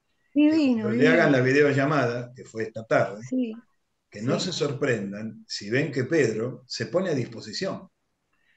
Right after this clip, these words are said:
Speaker 2: Sí.
Speaker 1: Porque desde ayer martes que empezamos a, a difundir el flyer, él inmediatamente me etiquetó a mí con mi <laughs> flyer, con la cara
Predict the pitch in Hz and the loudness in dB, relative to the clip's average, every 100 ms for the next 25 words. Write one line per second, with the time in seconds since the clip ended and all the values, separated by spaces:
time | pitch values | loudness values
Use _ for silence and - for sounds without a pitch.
0 | _ - 190 214 208 208 127 127 123 127 | _ -12 -4 -2 -2 -4 -2 -2 2 2
1 | 123 190 214 190 165 147 120 104 104 92 | 4 4 2 2 -2 -2 -6 -10 -12 -12
2 | 98 151 180 135 113 104 90 87 92 92 | -10 -8 -6 -6 -6 -8 -10 -16 -18 -16
3 | 98 98 101 104 160 185 135 131 101 87 | -14 -14 -14 -10 -6 -4 -4 -6 -8 -8
4 | 92 104 _ _ _ _ - 190 196 160 | -16 -18 _ _ _ _ -2 -2 0 -2
5 | 151 185 175 139 180 196 147 135 123 110 | -2 -2 -4 -4 -6 -6 -4 -4 -4 -6
6 | - 196 - 127 - 196 147 131 196 180 | -10 -12 -6 -6 -4 -4 -2 -4 -6 -6
7 | 127 131 147 - - - - - 147 135 | -6 -2 -2 -4 -10 -6 -6 -4 0 2
8 | 160 120 127 117 107 120 156 | 2 0 -4 -4 -4 -4 -2